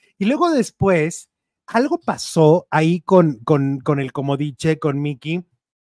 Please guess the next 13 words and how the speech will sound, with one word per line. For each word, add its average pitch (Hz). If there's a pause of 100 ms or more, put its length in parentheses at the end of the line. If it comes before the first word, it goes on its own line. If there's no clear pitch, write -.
(760)
y 160
la 170
relación 170
se 208
quebrantó. 196 (340)
Las 160
cosas 185
ya 165
no 175
fueron 139
como 143
antes. 160
Entonces, 180